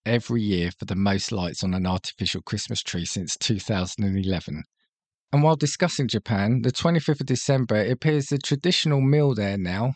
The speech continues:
for some years, has been Kentucky Fried Chicken. Yep, you heard that right, Kentucky Fried Chicken. So on December the twenty-fifth, families gather around the table to eat a bucket of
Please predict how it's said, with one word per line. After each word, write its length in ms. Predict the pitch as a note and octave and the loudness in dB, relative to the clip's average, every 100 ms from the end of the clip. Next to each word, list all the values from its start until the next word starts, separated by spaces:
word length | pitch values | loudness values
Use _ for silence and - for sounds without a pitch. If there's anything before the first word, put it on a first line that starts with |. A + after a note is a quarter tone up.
| - | -4
for 100 | A#2 | -6
some 300 | - C3 A#2 | 0 2 2
years, 260 | G#2 G2+ - | 2 0 -2
has 120 | A#2 | -2
been 360 | C3+ C3 C3 B2+ | 2 2 2 0
Kentucky 420 | D3+ C3+ D3 - | -2 0 -2 -2
Fried 260 | - D3+ C#3+ | 0 0 2
Chicken. 520 | - G3 - F#2+ G#2 _ _ - | -2 -2 0 -2 -4 _ _ -4
Yep, 180 | C3+ - | -2 0
you 120 | D3+ | 2
heard 200 | D3+ C#3 | 2 2
that 160 | A2+ C#2 | 0 0
right, 240 | G#2 C#3 - | 2 0 0
Kentucky 400 | C3 - C#3 - | -4 -2 -2 -2
Fried 260 | - A2+ G#2+ | 0 0 0
Chicken. 460 | - A#2+ A2+ G2 G2+ _ _ _ _ _ - | 0 0 0 0 -4 _ _ _ _ _ -2
So 220 | - C#3 | 0 4
on 140 | F#3+ | 4
December 400 | D#3+ - G3 E3 | 2 4 2 4
the 80 | C3+ | 0
twenty-fifth, 560 | - C3+ A2 - G2+ - | 2 2 2 0 -2 2
families 380 | D#3+ D#3 C#3 B2+ | 2 2 2 0
gather 320 | - G2+ - | 0 2 2
around 300 | A2+ A2 G2+ | 2 2 2
the 60 | - | 0
table 360 | - G#2 F#2+ | 0 0 0
to 220 | F#2 - G2 | -4 -2 -2
eat 160 | F#2+ | -2
a 80 | G#2+ - | -6 -2
bucket 400 | C#3+ C#3 - B2+ | -2 0 -2 -2
of 200 | G#2+ F#2+ | -4 -8